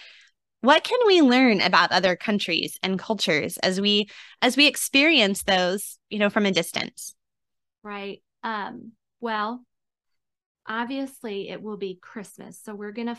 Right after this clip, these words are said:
Speaker 2: focus on the birth of Christ and how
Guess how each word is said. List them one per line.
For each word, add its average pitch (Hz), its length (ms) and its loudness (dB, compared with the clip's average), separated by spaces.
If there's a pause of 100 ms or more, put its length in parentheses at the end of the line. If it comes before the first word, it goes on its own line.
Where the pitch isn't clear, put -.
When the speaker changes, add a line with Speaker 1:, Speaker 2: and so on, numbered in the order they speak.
(120)
Speaker 2:
focus 277 480 -14
on 190 240 -10
the 185 120 -14
birth 180 360 -12
of - 120 -20
Christ - 680 -16 (760)
and 220 240 -8
how 226 460 -10